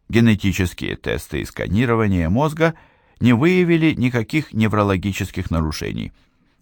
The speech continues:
Электромиография подтвердила постоянное сокращение мышц предплечья, но причина оставалась неизвестной. Впрочем, у пациентов с дистонией часто наблюдаются нормальные результаты анализов.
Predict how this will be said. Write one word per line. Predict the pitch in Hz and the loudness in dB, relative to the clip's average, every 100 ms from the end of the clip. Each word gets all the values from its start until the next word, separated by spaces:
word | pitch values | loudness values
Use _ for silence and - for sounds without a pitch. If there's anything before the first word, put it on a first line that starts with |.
| _ | _
Электромиография | 123 123 117 110 110 107 98 95 80 78 78 80 - 98 117 135 - - - | 2 4 2 -2 0 2 4 2 2 -2 -4 -4 -2 0 0 0 -10 -20 -4
подтвердила | 131 - 120 127 117 165 156 143 - | -4 -2 -2 -2 0 0 2 2 2
постоянное | 127 - 110 113 123 117 107 | -4 -4 0 2 2 2 0
сокращение | 101 - 95 92 92 87 67 50 | -2 -4 -2 -2 0 0 0 -4
мышц | 60 92 - - - | -2 -4 -4 -12 -8
предплечья, | 104 92 - 76 57 - 107 135 - _ - - - | -2 -2 -2 -6 -6 -4 -2 -2 -4 _ -20 -20 0
но | 117 | 0
причина | 120 127 123 190 196 165 | 2 -2 -2 0 2 2
оставалась | 160 127 123 127 135 147 - _ | 2 0 2 2 2 0 -6 _
неизвестной. | 95 123 127 104 80 69 - - - _ _ _ _ | 2 4 4 0 -2 -2 -6 -10 -12 _ _ _ _
Впрочем, | - 127 160 160 147 - | -8 2 2 2 0 0
у | 120 | -2
пациентов | 120 107 113 120 107 104 - | -2 0 2 2 2 -4 -4
с | 92 80 | -6 -2
дистонией | 95 98 - 87 127 160 76 - _ - - - | -2 -2 -2 0 2 0 -4 -10 _ -20 -20 -20
часто | - 180 196 - 160 | -2 0 0 0 2
наблюдаются | 139 117 117 139 135 117 - 104 - _ | 2 0 0 0 0 -2 0 0 0 _
нормальные | 107 107 110 120 98 90 85 | 2 4 4 4 4 4 4
результаты | 90 85 90 - 82 90 | 2 2 0 0 0 2
анализов. | 82 85 82 80 76 85 | 2 2 2 0 -2 -6